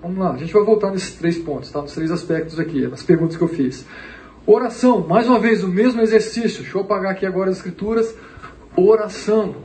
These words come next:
Vamos lembrar o que, que as Escrituras falam sobre oração. Nós tivemos uma escola bíblica, ah, dedicada pra oração, final do bimestre agora. Mas vamos lá, o que, que você lembra de oração, o valor da oração, o estímulo à oração, o exemplo de oração? O que, que vocês lembram aí?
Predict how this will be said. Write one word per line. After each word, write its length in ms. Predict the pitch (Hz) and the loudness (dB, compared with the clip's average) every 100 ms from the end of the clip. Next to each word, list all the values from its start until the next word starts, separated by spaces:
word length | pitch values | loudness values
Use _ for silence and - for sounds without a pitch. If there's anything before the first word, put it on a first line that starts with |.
| - - | -18 -12
Vamos 160 | 185 226 | -6 -4
lembrar 240 | 214 208 | 2 2
o 80 | 208 | 2
que, 220 | - 254 | 0 0
que 80 | 240 | 2
as 180 | 196 175 | -2 -2
Escrituras 500 | - 190 220 226 - | -10 -8 -4 -2 -2
falam 400 | - 175 240 214 | -2 0 0 -4
sobre 300 | - 185 185 | -6 -2 0
oração. 400 | 185 - - 208 | 0 -2 -8 -6
Nós 160 | 190 | -8
tivemos 260 | - 170 208 | -6 -6 -4
uma 80 | 190 | -6
escola 300 | - 190 175 | -4 -2 -2
bíblica, 480 | 165 208 196 208 - - - - - | -2 -4 0 -2 -2 -14 -20 -18 -8
ah, 400 | 151 151 135 131 - - - - - - | -4 -2 -2 -6 -14 -20 -20 -20 -20 -10
dedicada 640 | 165 220 160 - 220 233 | 2 2 2 0 2 2
pra 140 | 196 | 0
oração, 560 | 185 165 139 - 180 220 | 0 0 -4 -6 -6 -6
final 360 | - 165 170 196 | -8 -6 -4 -4
do 80 | |
bimestre 440 | 165 156 175 175 156 | -6 -4 -4 -4 -6
agora. 460 | 131 170 190 190 - - - - | -4 -2 -2 -4 -8 -20 -20 -12
Mas 100 | 240 | -6
vamos 140 | 269 | -2
lá, 140 | 269 190 | -2 -2
o 40 | |
que, 120 | - | -6
que 100 | - | -12
você 140 | - 214 | 2 2
lembra 280 | 220 247 | 4 0
de 100 | 208 | 0
oração, 520 | 196 175 - - 214 214 | 2 0 -2 0 2 2
o 20 | |
valor 400 | 175 165 214 208 | 2 4 4 4
da 120 | 185 | 2
oração, 520 | 180 139 - 196 208 | -4 -6 -6 -2 -2
o 60 | 175 | -2
estímulo 460 | - - 240 214 | -6 -6 -4 -2
à 40 | 185 | -2
oração, 580 | 170 147 - - 208 196 | -2 -6 -8 -4 0 0
o 40 | |
exemplo 460 | 160 139 214 240 180 | 0 2 2 2 -2
de 80 | |
oração? 400 | 175 156 - 214 | -2 -2 -2 -4
O 360 | 220 - - - | -4 -14 -20 -20
que, 60 | - | -20
que 100 | - | -10
vocês 180 | 208 160 | -8 -6
lembram 340 | 160 147 143 | -6 -6 -8
aí? 140 | 127 | -10